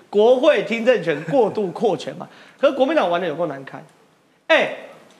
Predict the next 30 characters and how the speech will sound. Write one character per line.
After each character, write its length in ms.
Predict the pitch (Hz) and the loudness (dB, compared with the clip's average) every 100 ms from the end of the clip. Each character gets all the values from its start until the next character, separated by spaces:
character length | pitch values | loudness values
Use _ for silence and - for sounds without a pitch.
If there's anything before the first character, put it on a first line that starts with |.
| _ _ _ - | _ _ _ -2
今 120 | 349 | 2
天 160 | 381 | 2
是 160 | 330 370 | 2 2
因 60 | 359 | 2
为 100 | 285 | 2
国 140 | 254 | 2
民 140 | 269 311 | 2 2
党 160 | 220 | 0
输 180 | - 285 | 0 2
到 180 | 302 262 | 2 2
脱 380 | 202 262 254 247 | 0 4 4 4
裤， 300 | 285 220 - - - _ | 0 -2 -4 -14 -20 _
唯 300 | 262 285 339 | 4 4 4
一 240 | 339 349 320 | 0 0 0
一 40 | |
个 180 | 302 254 | 2 2
优 320 | 226 269 277 | 2 2 2
势 180 | 277 247 | -2 -4
就 120 | 262 | 0
在 120 | 247 | 0
立 220 | 214 277 220 | 0 -2 0
法 220 | 180 175 | -2 0
院 180 | 220 180 | 0 0
比 200 | 190 160 | -4 -4
民 240 | 165 175 | -6 -4
进 180 | 262 196 | -4 -2
党 160 | 151 | -2
多 180 | 135 202 | -2 -2
三 280 | 208 185 190 | 0 0 -2
席， 280 | 180 - | -4 -10